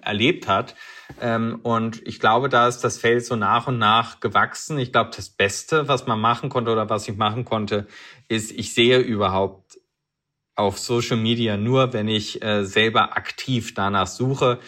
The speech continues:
Ich kann das gar nicht, ich habe meine Einstellung so gesetzt, dass das, dass ich das nicht, nicht sehe, diese, diese Kommentare oder so.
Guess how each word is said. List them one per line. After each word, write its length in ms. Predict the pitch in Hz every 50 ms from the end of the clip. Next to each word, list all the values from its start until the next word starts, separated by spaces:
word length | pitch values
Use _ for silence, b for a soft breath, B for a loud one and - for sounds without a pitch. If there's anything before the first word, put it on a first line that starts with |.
| B B B B
Ich 160 | - 110 -
kann 260 | - - 107 110 110
das 240 | 107 107 104 101 -
gar 120 | - 110 107
nicht, 80 | 104
ich 60 | 101
habe 120 | 113 104 110
meine 200 | 101 101 101 -
Einstellung 520 | 104 110 113 113 - - 107 107 104 98
so 160 | 98 104 104
gesetzt, 480 | 101 117 104 98 104 98 95 - - -
dass 120 | 98 -
das, 320 | - 104 95 - - - -
dass 180 | - 101 95 -
ich 80 | 101
das 200 | 95 101 92 -
nicht, 300 | - 107 107 101 - - - _ _ _ _ _ _ _ _ -
nicht 240 | 123 131 120 -
sehe, 480 | - 117 113 110 104 92 85 82 85 - _ -
diese, 240 | 104 98 95 95
diese 500 | 90 - - 104 107 95 - 101 95 101
Kommentare 680 | 92 - 101 95 92 90 85 95 90 87 85 85 85 80
oder 200 | 80 78 85 85
so. 220 | - - 82 82